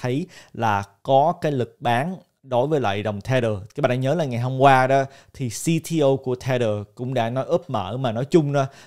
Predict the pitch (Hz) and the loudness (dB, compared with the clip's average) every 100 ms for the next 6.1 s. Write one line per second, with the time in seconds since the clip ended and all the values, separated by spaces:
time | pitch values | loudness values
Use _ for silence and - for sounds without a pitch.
0 | - 120 117 107 104 110 120 120 120 117 | -6 -2 0 0 0 0 0 0 -2 -2
1 | 113 139 151 165 113 107 - - 143 139 | -2 -2 0 0 0 -2 -10 -8 -2 0
2 | 127 135 - 135 120 120 117 117 113 - | 0 0 0 0 0 0 0 -2 -6 -10
3 | 120 110 101 107 120 117 120 117 110 - | -6 -4 -4 -2 -2 -2 -4 -6 -6 0
4 | 160 196 123 110 101 98 113 139 120 101 | 2 2 -2 -2 -6 -6 -2 -2 -4 -6
5 | 120 110 104 - 127 165 113 110 120 104 | -6 -6 -6 -6 -6 -4 -4 -4 -6 -6